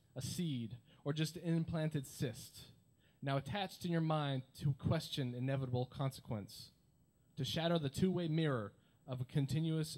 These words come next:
jaded existence. What do you see with your eyes? What do you taste with your senses? Are you comprehending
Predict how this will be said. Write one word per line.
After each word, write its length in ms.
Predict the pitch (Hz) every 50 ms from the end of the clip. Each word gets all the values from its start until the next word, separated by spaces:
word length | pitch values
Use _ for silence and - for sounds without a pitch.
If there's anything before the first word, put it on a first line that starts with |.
| 147
jaded 400 | 135 - 143 147 143 143 135 135 - 139
existence. 760 | 131 123 123 127 135 135 - - 123 104 95 - - - - - _ _ _ _ _ _ _ _ _ _ _ _ _ _ _ _ _ _ _ _ _ _ _ - _ _ _ _ _ -
What 200 | 151 165 170 165
do 80 | 175 175
you 80 | 170
see 200 | 165 - - 175
with 140 | 160 156 147
your 160 | 143 143 131
eyes? 540 | 127 139 131 117 107 98 98 - - - - - - - - - - - - _ _ _ _
What 200 | - 139 147 147
do 80 | - 151
you 80 | 143 131
taste 520 | - - 151 147 127 113 - - - - 131
with 100 | 131 123
your 120 | 123 123
senses? 640 | - - 143 127 123 - - 98 87 - - - - - - _ - - - - _ _ _ _ _ _ _ _ _ _ _ _ _ _ _ _ _ _ _
Are 100 | - 135
you 120 | 147 151 151
comprehending 880 | - 156 160 156 - 151 131 117 151 156 170 165 185 190 185 190 185